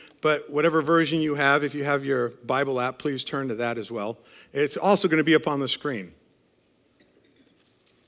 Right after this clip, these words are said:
Mark chapter fourteen, beginning at verse twelve.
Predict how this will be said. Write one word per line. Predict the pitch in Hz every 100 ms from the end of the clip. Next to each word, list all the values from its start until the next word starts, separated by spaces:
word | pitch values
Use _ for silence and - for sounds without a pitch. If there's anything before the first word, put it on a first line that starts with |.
| - _ - - - _ _ _ _
Mark | 135 147 180 185
chapter | 180 175 180
fourteen, | - 175 175 160 143 147
beginning | 135 143 151
at | 156
verse | 131 143 139
twelve. | - 120 104 120